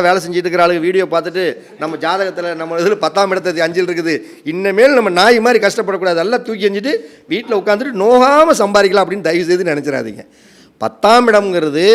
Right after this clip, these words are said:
தொழில், அஞ்சாம் இடங்கிறது உடல் உழைப்பு. உடல் உழைப்பு என்பது ஆறாவது இடம், ராசி, ஆறாவது ராசி. உடல் உழைப்பே இல்லை என்பது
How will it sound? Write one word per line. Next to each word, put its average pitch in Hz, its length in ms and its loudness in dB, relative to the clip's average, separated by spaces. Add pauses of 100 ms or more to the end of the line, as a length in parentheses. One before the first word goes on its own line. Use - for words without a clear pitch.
(920)
தொழில், 160 320 2 (560)
அஞ்சாம் 233 400 0
இடங்கிறது 208 360 -2 (160)
உடல் 277 220 4 (100)
உழைப்பு. 262 300 0 (140)
உடல் 285 240 4
உழைப்பு 254 320 0
என்பது 226 200 2 (120)
ஆறாவது 208 340 0
இடம், 127 180 -10 (200)
ராசி, 175 240 2 (140)
ஆறாவது 208 300 2
ராசி. 123 220 -6 (500)
உடல் 220 300 0
உழைப்பே 254 380 2 (160)
இல்லை 285 180 2 (100)
என்பது 240 200 2